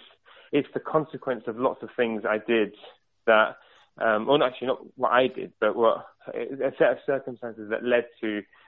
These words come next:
the perfect concoction to lead to this project. I mean, it was funded by a series of micro donors. We never had a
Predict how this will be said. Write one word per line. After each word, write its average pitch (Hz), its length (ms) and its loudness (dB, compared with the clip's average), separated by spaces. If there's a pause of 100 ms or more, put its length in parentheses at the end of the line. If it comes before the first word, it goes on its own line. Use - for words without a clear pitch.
(120)
the - 80 -8
perfect 135 400 -2
concoction 110 640 -8
to 107 120 -6
lead 110 380 -2
to 104 60 -16
this - 140 -18
project. 127 460 -4
I 117 60 -4
mean, 123 160 -2
it 113 60 -4
was 123 100 -8 (100)
funded 123 380 0
by 104 260 2 (520)
a 127 60 -4 (140)
series 127 380 2
of 104 160 0 (120)
micro 120 440 2
donors. 127 360 -2 (440)
We 117 140 -4
never 151 240 2
had 139 200 -2
a 156 60 -8